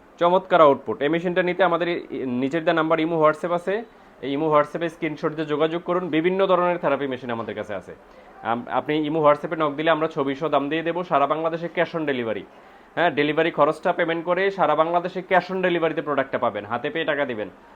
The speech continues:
অথবা যদি আপনারা শোরুমে এসে নিতে চান, আমাদের শোরুম ঢাকা মিটফোর্ড, পুরান ঢাকা মিটফোর্ড হাসপাতালের সামনে। ভিডিও ডেসক্রিপশনে ডিটেলস দেওয়া আছে।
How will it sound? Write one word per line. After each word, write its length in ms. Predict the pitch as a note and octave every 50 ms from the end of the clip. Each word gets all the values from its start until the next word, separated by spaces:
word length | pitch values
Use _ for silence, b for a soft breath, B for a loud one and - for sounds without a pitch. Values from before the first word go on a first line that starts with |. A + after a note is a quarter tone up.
| B B -
অথবা 260 | B2 C3 D#3 D#3+ E3
যদি 160 | E3+ F3+ F3+
আপনারা 240 | F3 F3 F3+ F#3 G3
শোরুমে 400 | F#3+ - D#3+ D3+ E3+ F3 F#3 F#3
এসে 160 | F3+ F#3 F#3
নিতে 240 | F3 F3 E3+ F#3 F3+
চান, 160 | F3+ E3 D#3
আমাদের 240 | C#3+ C#3+ D3 D#3 D#3+
শোরুম 300 | D#3+ E3 D#3+ F3 F3 D#3+
ঢাকা 200 | D3+ D3 D3+ D#3+
মিটফোর্ড, 420 | D#3 D3 D3 - - E3+ F3 E3+ F3
পুরান 220 | E3+ E3+ E3+ E3+
ঢাকা 180 | E3+ E3+ F3 F3+
মিটফোর্ড 340 | E3 D3+ D3 - - D#3 D3
হাসপাতালের 420 | C#3+ C#3+ - D#3 C#3+ D#3 D#3+ E3
সামনে। 380 | D#3+ E3 D3+ D3+ D#3 E3+ G3 G#3 - B B B B B B B G2+
ভিডিও 240 | C3 C#3 E3 F3+
ডেসক্রিপশনে 560 | E3+ D#3 D#3+ D#3 - F#3 F3+ - - F#3+ F#3+ F3+
ডিটেলস 400 | D3+ D3+ D3 D#3 E3 D#3+ D#3 C#3
দেওয়া 280 | C#3 C#3+ C#3 C#3+ C#3
আছে। 220 | B2+ - - G2